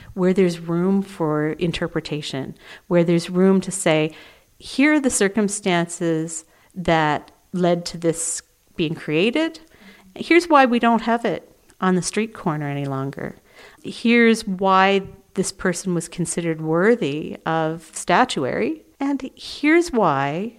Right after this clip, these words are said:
a lot of people are profoundly offended, profoundly moved to anger by this person being commemorated in this way." You know, we don't just have,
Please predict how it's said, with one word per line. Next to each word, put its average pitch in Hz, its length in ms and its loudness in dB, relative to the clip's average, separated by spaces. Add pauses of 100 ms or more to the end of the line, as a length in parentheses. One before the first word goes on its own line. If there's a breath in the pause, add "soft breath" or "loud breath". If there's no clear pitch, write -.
(120)
a 233 80 0
lot 254 160 2
of 262 100 -4
people 220 300 -2
are 180 120 0
profoundly 247 680 -2
offended, 175 800 -4 (160)
profoundly 226 920 0
moved 226 540 2
to - 240 -8
anger 185 720 -4 (340 soft breath)
by 175 160 4
this 170 200 -2
person 175 400 -4
being 151 240 -2
commemorated 151 640 -8
in 147 120 -8
this 143 240 -14
way." 135 220 -12 (540)
You 196 120 -12
know, 175 180 -10 (540 loud breath)
we 240 160 0
don't 269 240 2
just 240 300 -6
have, 202 600 -2